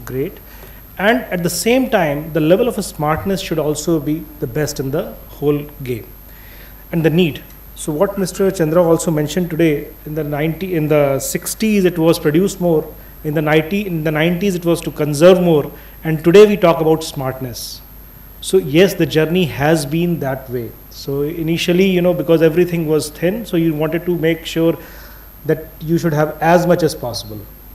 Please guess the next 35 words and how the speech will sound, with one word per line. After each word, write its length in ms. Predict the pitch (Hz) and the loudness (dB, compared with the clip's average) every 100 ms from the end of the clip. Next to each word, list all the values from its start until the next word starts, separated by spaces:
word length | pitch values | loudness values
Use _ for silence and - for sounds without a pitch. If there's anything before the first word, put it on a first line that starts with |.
| - - - | -20 -20 -10
And 320 | 135 147 139 | -6 -6 -6
finally, 400 | 165 165 185 202 | -2 0 2 4
when, 460 | 180 175 156 143 143 | 4 2 0 -6 -10
uh, 160 | 123 | -12
you 100 | 123 | -8
know, 220 | 147 160 143 | -4 -2 -2
the 100 | 139 | -2
proliferation 680 | 151 160 160 156 151 156 | 2 2 2 -2 -2 -4
was 260 | 143 139 127 | -2 -2 -4
absolutely 840 | 151 - 156 165 185 180 180 180 165 | -10 -6 0 4 4 2 0 0 0
going 320 | 156 165 165 | 0 0 0
in 100 | 156 | 0
a, 300 | 156 143 - - - - - - - - - 143 | -2 -2 -6 -16 -16 -14 -14 -20 -20 -20 -16 -10
uh, 40 | 139 135 - | -8 -8 -4
out 260 | 143 160 | 0 2
of 160 | 175 143 | 2 2
the 500 | 160 156 151 147 131 131 | 4 4 2 0 -2 0
way 300 | 156 151 135 | 0 2 0
direction, 520 | 147 160 - 180 156 | -2 -4 -2 -2 0
then 120 | 147 | -2
we 100 | 147 | -2
thought 300 | 151 - 160 | -4 2 2
about 200 | 160 151 | 4 0
how 180 | - 156 | -2 -2
to 80 | 147 | -4
save. 480 | - - 175 120 - - - - - - | -4 2 2 2 -6 -20 -20 -20 -16 -8
And 240 | 151 147 | -8 2
today, 420 | 202 247 196 190 - 170 | 6 8 6 4 -6 -4
we 80 | |
want 360 | 151 156 185 185 | -2 0 0 -2
to 60 | 190 | -2
produce 460 | 170 160 175 170 - | 2 4 2 0 -6
only 360 | 175 180 214 214 | -2 -2 0 0
that 320 | 165 165 175 | 0 0 0
much 320 | 175 160 - | 0 0 -4